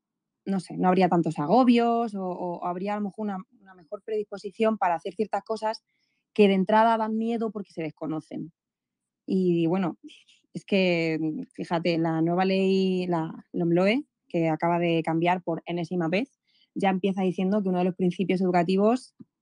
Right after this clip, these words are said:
eh, básicos va a ser la atención a la diversidad, la inclusión y el aprendizaje basado en el, en el diseño universal del aprendizaje, o sea, en el dua. O sea, imagínate lo importante que es eso y,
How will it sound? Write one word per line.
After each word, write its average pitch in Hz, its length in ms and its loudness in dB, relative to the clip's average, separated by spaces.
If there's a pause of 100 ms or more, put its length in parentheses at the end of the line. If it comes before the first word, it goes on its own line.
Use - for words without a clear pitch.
eh, 170 260 2
básicos 208 640 -2
va 170 40 2
a 165 40 0
ser 196 220 0
la 175 80 2
atención 156 320 0
a 170 40 0
la 175 60 0
diversidad, 185 560 2
la 170 100 2
inclusión 185 640 2 (500)
y 196 500 6
el 185 80 4
aprendizaje 170 480 0
basado 190 480 0
en 190 180 -2
el, 156 560 -2
en 170 140 -4
el 165 380 -4
diseño 180 400 -6
universal 185 400 -4
del 165 100 -4
aprendizaje, 147 560 -4
o - 40 -14
sea, - 140 -16
en 160 100 0
el 151 100 6
dua. 403 180 2
O - 380 -20
sea, 175 120 2
imagínate 185 560 2 (360)
lo 190 80 2
importante 190 440 2
que 190 180 0
es 196 160 0
eso 233 420 2 (680)
y, 180 880 4